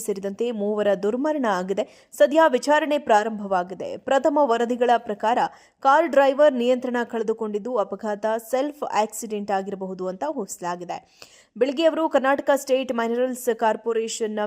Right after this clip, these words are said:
ವ್ಯವಸ್ಥಾಪಕ ನಿರ್ದೇಶಕರಾಗಿದ್ರು ಎಂದು ತಿಳಿದು ಬಂದಿದೆ. ಮುಂಚೆ ಅವರು ಬೆಸ್ಕಾಂ ವಿದ್ಯುತ್ ಸರಬರಾಜು ಕಂಪನಿಯ ಎಂ ಡಿ ಆಗಿ ಕಾರ್ಯನಿರ್ವಹಿಸ್ತಾ ಇದ್ರು. ಈ ಘಟನೆಗೆ ಉತ್ತರವಾಗಿ ಸ್ಥಳೀಯ ಪೊಲೀಸರು ಮತ್ತು ಉನ್ನತಾಧಿಕಾರಿಗಳು ಆಸ್ಪತ್ರೆಗೆ ಭೇಟಿಯನ್ನ ನೀಡಿದ್ದಾರೆ. ಹಿರಿಯ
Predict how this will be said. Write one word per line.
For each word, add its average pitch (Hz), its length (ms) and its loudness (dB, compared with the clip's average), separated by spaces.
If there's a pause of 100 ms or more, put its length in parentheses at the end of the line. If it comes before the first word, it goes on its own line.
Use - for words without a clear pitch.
ವ್ಯವಸ್ಥಾಪಕ 202 540 -4 (100)
ನಿರ್ದೇಶಕರಾಗಿದ್ರು 196 1000 -6 (160)
ಎಂದು 202 200 -8 (260)
ತಿಳಿದು 226 340 -2
ಬಂದಿದೆ. 190 300 -4 (440)
ಮುಂಚೆ 330 280 -2 (120)
ಅವರು 247 180 0 (180)
ಬೆಸ್ಕಾಂ 320 500 2 (100)
ವಿದ್ಯುತ್ 226 380 -4
ಸರಬರಾಜು 220 460 -4
ಕಂಪನಿಯ 202 340 -8 (200)
ಎಂ 262 60 -2 (120)
ಡಿ 339 80 6 (100)
ಆಗಿ 214 180 -4 (120)
ಕಾರ್ಯನಿರ್ವಹಿಸ್ತಾ 196 840 -4
ಇದ್ರು. 220 140 -8 (320)
ಈ 277 100 -4 (140)
ಘಟನೆಗೆ 311 460 -2
ಉತ್ತರವಾಗಿ 254 520 2 (100)
ಸ್ಥಳೀಯ 302 300 4 (100)
ಪೊಲೀಸರು 240 480 0
ಮತ್ತು 214 160 -4 (100)
ಉನ್ನತಾಧಿಕಾರಿಗಳು 208 760 -2 (160)
ಆಸ್ಪತ್ರೆಗೆ 226 580 -4 (160)
ಭೇಟಿಯನ್ನ 226 520 -4
ನೀಡಿದ್ದಾರೆ. 170 460 -4 (1700)
ಹಿರಿಯ 330 220 8